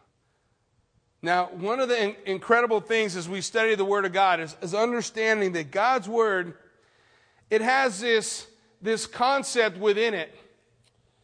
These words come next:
this idea of constancy. That, uh, that means that when, uh, a, a picture,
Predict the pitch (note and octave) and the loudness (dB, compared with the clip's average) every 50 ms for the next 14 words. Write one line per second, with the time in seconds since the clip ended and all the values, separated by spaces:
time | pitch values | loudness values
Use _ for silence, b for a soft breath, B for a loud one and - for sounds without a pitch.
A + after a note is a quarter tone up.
0 | _ _ _ - D#3+ G3 G#3 G3 G3+ - - A3+ A#3+ A#3+ A#3+ A#3 A#3+ A#3+ A#3+ A3+ | _ _ _ -6 -2 -2 -2 -2 -2 -4 -2 0 2 2 2 0 2 2 2 2
1 | F#3 D#3+ - - A#3 A#3+ B3 A#3 - - A3 G3+ F3+ - - F#3+ F3 E3+ F#3+ G#3+ | 0 -2 -4 0 0 2 2 0 -2 -4 -6 -4 -4 -4 -4 -2 -2 0 -2 -2
2 | G#3+ - A#3 A#3 A#3 A#3 A3+ G#3 G3+ A3 A3 G#3+ G#3+ A3+ A#3 A#3+ A#3+ A#3 F3 D#3+ | -2 -2 -2 0 0 0 0 2 0 0 0 0 -2 -2 0 0 -2 -4 -4 -2
3 | G3 G3+ G3+ G3+ G3+ G3+ G#3+ G#3+ G#3+ G#3+ G#3 G#3 G3 B B B B B B B | -2 -2 -2 -2 -2 -2 0 0 2 0 0 -2 -6 B B B B B B B
4 | - F#3 F3+ E3+ E3 - F3 E3 D#3+ D#3 - - - F3 D#3 - - - D4+ E4 | -2 0 0 0 -2 -2 0 0 0 0 -2 -4 -4 -4 -4 -6 -4 -2 -2 -2
5 | A#3 - - A3 G3 F3 E3 E3+ E3 - | -2 -4 -4 -2 0 0 0 -2 -4 -6